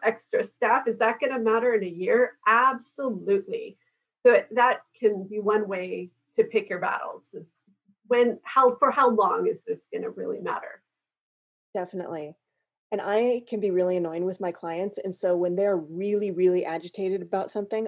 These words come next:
Speaker 2: I will have them finish this sentence. And I will have them finish the sentence that starts with, "What's great about this is." <laughs>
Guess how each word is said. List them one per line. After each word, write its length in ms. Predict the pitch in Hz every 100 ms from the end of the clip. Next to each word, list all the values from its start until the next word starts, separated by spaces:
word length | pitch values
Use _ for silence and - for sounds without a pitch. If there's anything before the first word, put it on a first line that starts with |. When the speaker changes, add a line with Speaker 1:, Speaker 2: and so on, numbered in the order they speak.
| -
Speaker 2:
I 100 | 185
will 100 | 190
have 180 | 180 180
them 140 | 175
finish 400 | - 170 165 -
this 320 | - 156 - -
sentence. 540 | - 151 147 - - -
And 120 | 175
I 80 | 165
will 120 | 170
have 160 | 170 170
them 120 | 165
finish 300 | - 160 -
the 60 | -
sentence 320 | - 160 -
that 120 | 165
starts 320 | - 156 151
with, 240 | 165 160 - _ _ _ -
"What's 200 | 196 196
great 300 | 208 220 285
about 320 | 220 160 -
this 280 | 165 - - -
is." 480 | 156 - 180 - - _ _ _ _ _ -
<laughs> 720 | - - 605 381 - -